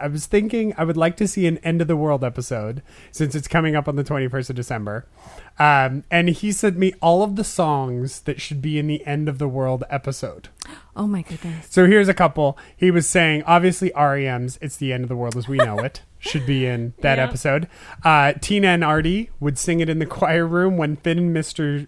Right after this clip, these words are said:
Speaker 1: when Finn and Mister Shoe gives it to them as the assignment for that week,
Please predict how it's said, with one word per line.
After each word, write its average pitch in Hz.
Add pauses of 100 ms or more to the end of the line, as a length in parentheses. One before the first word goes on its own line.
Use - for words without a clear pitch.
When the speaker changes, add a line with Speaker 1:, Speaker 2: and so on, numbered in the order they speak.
(140)
Speaker 1:
when 151
Finn 214
and 208
Mister 190
Shoe 165
gives 156
it 175
to 180
them 160
as 139
the 139
assignment 139
for -
that 131
week, 135